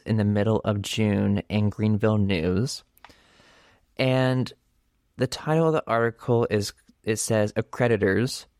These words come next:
no further action against Bob Jones following Weaver's fast track degree." A section of the article states, and I quote,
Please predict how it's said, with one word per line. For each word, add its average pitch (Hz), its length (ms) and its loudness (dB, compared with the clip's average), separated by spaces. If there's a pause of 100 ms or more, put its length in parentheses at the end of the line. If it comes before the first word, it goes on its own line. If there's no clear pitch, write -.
no 123 380 2
further 147 440 0
action 113 440 -4
against 104 420 -4
Bob 110 320 0
Jones 104 340 0
following 107 540 0
Weaver's 101 420 2
fast - 680 -4
track 104 580 -4
degree." 98 560 -4 (580)
A 139 60 -16
section 175 400 -2
of 160 120 0
the - 120 -2
article 127 380 0
states, 107 440 0
and 113 120 0
I 104 80 0
quote, 104 560 0